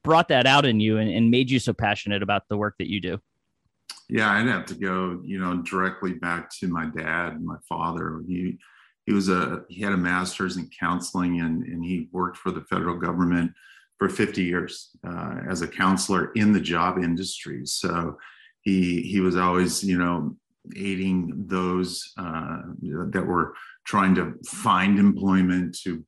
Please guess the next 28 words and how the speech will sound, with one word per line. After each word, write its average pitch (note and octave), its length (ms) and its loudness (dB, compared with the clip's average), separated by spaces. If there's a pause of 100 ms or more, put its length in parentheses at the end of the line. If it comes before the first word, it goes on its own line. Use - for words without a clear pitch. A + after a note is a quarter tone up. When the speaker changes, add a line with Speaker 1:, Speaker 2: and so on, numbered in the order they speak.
Speaker 2:
better F#2 320 0
themselves F2 720 -2
in F2 120 -2
employment. E2 680 -2 (440)
And B2 60 2
although C#3 280 4
I C3 100 4
didn't C3 300 0
take B2+ 300 -2
that G2+ 240 -4
counseling G#2+ 720 -2
route, F#2 500 -2 (160)
uh, F2 340 -6 (460)
uh, F2+ 340 -2
you A#2 120 2
know, G#2+ 160 2
it G2+ 40 0
was G#2 180 0
our F#2+ 120 2
house. G2 540 -6
It, F#2 180 0
it, F2 300 -2
it, F#2+ 120 -4 (100)
he G2 240 -2
was F#2 180 4
always F#2 440 2
there, F2+ 400 2
and, E2 260 -2